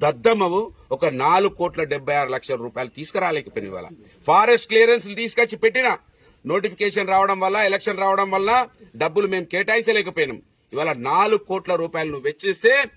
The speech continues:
ఖమ్మంపల్లి దగ్గర నుంచి భూపాలపల్లి రోడ్ అయితే మంతిని ప్రజలకు మంచి, ఆ, ఏది దగ్గర, దగ్గర, దగ్గరగా అంటే తక్కువ ఇరవై కిలోమీటర్లు సేఫ్ అయితే భూపాలపల్లికి మంత్రి నుంచి పోయే వాళ్లకు.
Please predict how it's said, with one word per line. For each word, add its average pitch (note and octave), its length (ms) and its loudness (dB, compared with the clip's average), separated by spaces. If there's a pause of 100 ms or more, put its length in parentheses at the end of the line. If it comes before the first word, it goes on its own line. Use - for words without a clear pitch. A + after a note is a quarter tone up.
(300)
ఖమ్మంపల్లి E3+ 500 -6
దగ్గర D#3 220 -4
నుంచి C#3+ 200 -12
భూపాలపల్లి D3 580 -6
రోడ్ E3 200 0
అయితే G3+ 180 2 (540)
మంతిని E3 420 -6
ప్రజలకు D3 400 -4
మంచి, F3+ 380 -10 (600)
ఆ, - 20 -2 (360)
ఏది E3 140 2 (140)
దగ్గర, F3+ 260 0 (280)
దగ్గర, F#3 240 2 (340)
దగ్గరగా G3 420 0 (480)
అంటే D#3+ 140 -2 (200)
తక్కువ G#3 260 -2 (120)
ఇరవై A3 220 2 (100)
కిలోమీటర్లు A#3+ 560 0 (440)
సేఫ్ G#3+ 280 4
అయితే F#3+ 200 0 (460)
భూపాలపల్లికి E3 680 -2
మంత్రి D#3 280 -6
నుంచి C#3 180 -8
పోయే C#3+ 200 -2
వాళ్లకు. A2 300 -6